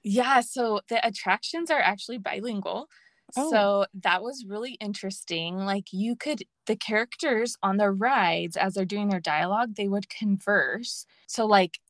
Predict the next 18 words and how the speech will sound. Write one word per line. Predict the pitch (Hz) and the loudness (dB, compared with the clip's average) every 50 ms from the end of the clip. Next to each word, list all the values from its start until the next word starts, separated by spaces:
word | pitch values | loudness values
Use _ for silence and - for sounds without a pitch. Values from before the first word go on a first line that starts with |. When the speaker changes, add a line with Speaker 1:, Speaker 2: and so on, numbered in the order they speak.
| _ - | _ -8
Speaker 1:
Nemo | 277 311 311 302 277 269 254 226 | -4 -4 -2 0 2 2 2 2
would | 220 202 - | 2 0 0
say | - 196 185 | 0 0 0
something, | 185 - 190 180 196 - 175 165 165 165 | 0 0 -2 -2 -2 -4 -4 -4 -4 -4
and | - 190 196 | -4 -2 -2
then | 185 185 185 | 0 -2 -4
Crush | - - - 269 262 - - | -6 0 2 2 2 2 -2
would | 220 202 - | -4 -6 -2
say | - 196 180 | 0 -2 0
something, | 185 - 185 175 190 - 165 160 156 160 156 156 156 - _ _ 185 - _ _ | 2 0 -2 -2 0 0 0 0 0 0 -2 -4 -8 -12 _ _ -20 -20 _ _
but | - 190 - - | 4 4 4 4
Nemo | 226 247 254 247 240 | 2 2 2 2 2
was | 226 202 190 170 190 | 2 2 0 0 -2
in | 180 175 | -4 -6
French, | 185 - 254 240 233 226 208 - - | -2 2 2 2 2 2 -2 -4 -4
and | 190 185 | -4 -4
then | 170 170 | -4 -6
Crush | - - 196 180 - - - | -4 0 0 0 0 -2 -8